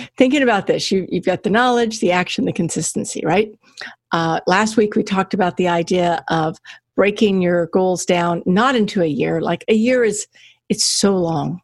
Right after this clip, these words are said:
right? You just don't know what's gonna happen in the next twelve months. We don't know what's gonna happen tomorrow, but in general,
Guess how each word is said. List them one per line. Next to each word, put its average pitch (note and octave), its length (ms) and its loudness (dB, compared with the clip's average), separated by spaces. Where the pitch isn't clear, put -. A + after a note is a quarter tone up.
right? F3 300 0
You E3 220 -2
just - 320 -4
don't F#3+ 240 2
know F3+ 100 0
what's E3+ 180 -2
gonna E3 200 -2
happen D#3+ 340 -2
in E3 80 -2
the D#3+ 60 -2
next - 220 -6
twelve - 200 -2
months. - 240 -6
We - 80 2
don't B3+ 160 2
know G3 80 2
what's E3 160 -2
gonna E3+ 140 -2
happen E3 400 -4
tomorrow, F3+ 560 -2
but F#3 260 -2
in G3+ 240 4
general, F#3+ 540 0